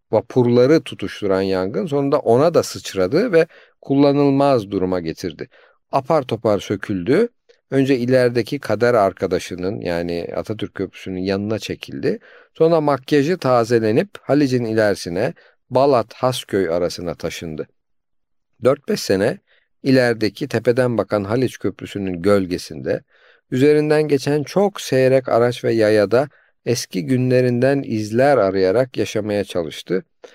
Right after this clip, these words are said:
İki bine doğru da Haliç'in su akışını engelleyip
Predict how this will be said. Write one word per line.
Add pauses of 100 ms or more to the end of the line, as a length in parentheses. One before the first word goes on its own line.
(240)
İki
bine
doğru
da (320)
Haliç'in
su
akışını
engelleyip